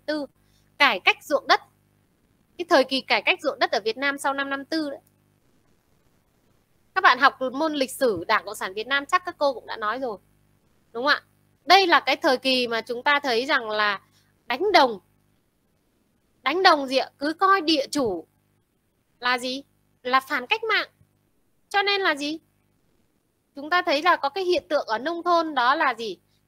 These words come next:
Cha đấu tố con, anh đấu tố em. Các cái hiện tượng đấu tố ở đây tức là gì? Để lôi kéo gì ạ?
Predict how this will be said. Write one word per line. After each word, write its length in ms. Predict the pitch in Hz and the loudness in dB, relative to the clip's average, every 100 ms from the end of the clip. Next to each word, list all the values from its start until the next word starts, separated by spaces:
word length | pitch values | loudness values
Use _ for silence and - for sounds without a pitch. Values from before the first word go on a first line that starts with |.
| - | -8
Cha 300 | 330 339 330 | -2 0 0
đấu 220 | 262 277 | -2 -4
tố 180 | 294 285 | -4 -4
con, 340 | 285 330 320 277 _ _ _ _ _ | 2 2 2 -4 _ _ _ _ _
anh 280 | 294 349 339 | -6 -4 -2
đấu 200 | 269 302 | -2 -2
tố 200 | 285 269 | -2 -2
em. 240 | 320 330 285 _ _ _ _ _ _ _ _ _ _ _ - | -2 -4 -8 _ _ _ _ _ _ _ _ _ _ _ -12
Các 100 | 403 | -8
cái 100 | 359 | -2
hiện 240 | 311 247 | -2 -2
tượng 160 | 285 - | -6 -4
đấu 200 | 254 311 | -6 -2
tố 200 | 269 311 | 2 2
ở 60 | 311 | 4
đây 180 | 320 | 2
tức 180 | 320 381 | -2 -6
là 100 | 277 | -6
gì? 180 | 226 185 _ _ - | -6 -14 _ _ -12
Để 220 | 226 190 | -8 -4
lôi 340 | 226 370 403 403 | 2 2 2 -2
kéo 220 | 294 269 | -2 -2
gì 120 | 339 | 0
ạ? 120 | 269 | -4